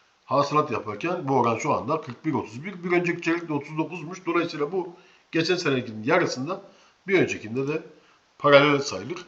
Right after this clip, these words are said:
Hasılatta bir gerilme var. Gerileme var. Bu iyi bir şey değil.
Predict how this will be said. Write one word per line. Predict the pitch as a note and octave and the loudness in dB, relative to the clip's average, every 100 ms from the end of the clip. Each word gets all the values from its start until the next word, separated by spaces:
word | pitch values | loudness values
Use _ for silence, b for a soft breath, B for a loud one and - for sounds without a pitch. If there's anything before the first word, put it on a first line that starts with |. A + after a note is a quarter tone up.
| - | -12
Hasılatta | - F3+ F3+ C3 - F#3+ | 6 8 8 0 -4 -4
bir | F#3 | 0
gerilme | E3 E3+ E3 D#3 | 4 4 6 4
var. | G#2+ - - _ _ G#2+ | 4 -2 -10 _ _ -2
Gerileme | C3+ C3 C3+ B2 | 0 4 4 2
var. | F#2 - b b b _ | 0 -10 b b b _
Bu | D#3 D#3 - - D3 | -4 -4 -6 -8 -4
iyi | A2+ G2 | -4 -4
bir | |
şey | D3+ D3+ | -6 -4
değil. | G2 | -6